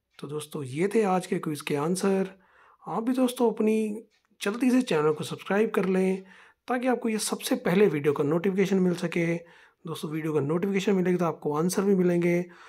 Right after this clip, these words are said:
और उसी के डिस्क्रिप्शन बॉक्स में दोस्तों, आपको क्विज प्ले करने के लिए लिंक भी मिल जाएगा। लिंक आपको हमारे कमेंट बॉक्स में भी मिल जाएगा। और दोस्तों, आप हमारा Telegram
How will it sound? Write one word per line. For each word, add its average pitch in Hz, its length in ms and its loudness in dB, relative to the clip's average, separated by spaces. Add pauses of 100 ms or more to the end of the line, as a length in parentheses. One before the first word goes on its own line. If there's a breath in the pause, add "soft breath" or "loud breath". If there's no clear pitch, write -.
(240 loud breath)
और 214 100 -2
उसी 233 220 -2
के 277 80 4
डिस्क्रिप्शन 208 480 2
बॉक्स 226 260 2
में 220 80 6
दोस्तों, 208 320 2
आपको 196 240 0
क्विज 202 360 -4
प्ले 180 220 -2
करने 143 220 -2
के 143 80 -4
लिए 220 100 2
लिंक 220 260 4
भी 143 120 -4
मिल 139 180 -4
जाएगा। 139 360 -2 (540 loud breath)
लिंक 254 240 2
आपको 220 300 2
हमारे 156 600 0 (100)
कमेंट 202 260 0
बॉक्स 226 340 0
में 214 100 2
भी 214 60 4
मिल 190 160 6
जाएगा। 190 400 2 (460 loud breath)
और 160 60 -12
दोस्तों, 180 280 -2
आप 190 120 2
हमारा 170 340 0
Telegram 147 460 0